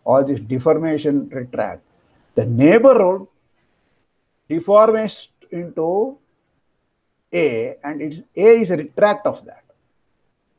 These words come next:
So A is a deformation retract of the neighborhood. That neighborhood is precisely all points such that U is less than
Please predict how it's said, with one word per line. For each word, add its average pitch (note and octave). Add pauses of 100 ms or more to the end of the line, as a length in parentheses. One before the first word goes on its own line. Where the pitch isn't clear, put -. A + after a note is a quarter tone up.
(260)
So D3
A G3
is G#3+
a G3+
deformation F#3
retract E3+
of A#2+ (720)
the A2+
neighborhood. D3+
That C3+
neighborhood F3+
is F3+
precisely C#3 (340)
all D#3
points D#3 (1000)
such -
that E3 (140)
U A#2+
is C#3+
less G2+
than A2